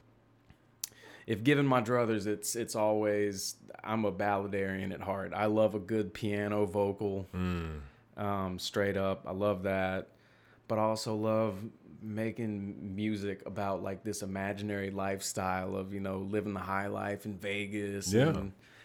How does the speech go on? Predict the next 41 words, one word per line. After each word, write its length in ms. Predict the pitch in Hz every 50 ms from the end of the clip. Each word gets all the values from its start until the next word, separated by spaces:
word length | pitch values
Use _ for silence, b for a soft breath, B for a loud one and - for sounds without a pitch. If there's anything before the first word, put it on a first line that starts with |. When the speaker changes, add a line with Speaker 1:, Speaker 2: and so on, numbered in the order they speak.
| b b
Speaker 1:
you 60 | - 320
know, 140 | 269 208 208
who 120 | 262 311
doesn't 340 | 220 220 220 214 170 151 127
wanna 180 | 110 101 98 92
think 220 | - 110 98 87
about 280 | 92 92 95 90 104 139
Speaker 2:
Yeah. 140 | 180 185
Speaker 1:
that, 220 | 113 85 76 - -
you 100 | 110 107
know? 280 | 104 104 104 110 123 127 - b b b b b b b b b
It's 80 | b -
kinda 240 | - 135 135 135 135
like 300 | 127 123 120 110 98 92
dress 260 | 110 117 113 117 -
for 160 | - - 127
the 100 | 113 110
job 400 | 101 98 117 117 113 113 110 107
you 120 | 110 110 110
want, 340 | 107 110 110 110 110 107 107
not 220 | 107 104 107 -
the 60 | 113
job 340 | 101 110 117 110 110 107 110
you 100 | 110 107
have. 400 | 101 110 110 110 110 113 113 107
So 140 | 95 92 90
Speaker 2:
Yeah. 400 | 87 80 71 69 - - - 107
Speaker 1:
I 40 | 117
guess 160 | 135 135 143
I'm 140 | 147 139 127
singing 320 | - - 151 147 139 131
about 260 | 123 117 117 113 110 113
the 60 | 113
life 280 | 107 104 107 107 104 -
I 120 | 101 98
want, 380 | 98 98 95 101 95 87 90 -
not 140 | 110 107 127
Speaker 2:
Yeah. 140 | 147 135
Speaker 1:
the 40 | 104 80
life 200 | 95 98 98 -
I 100 | -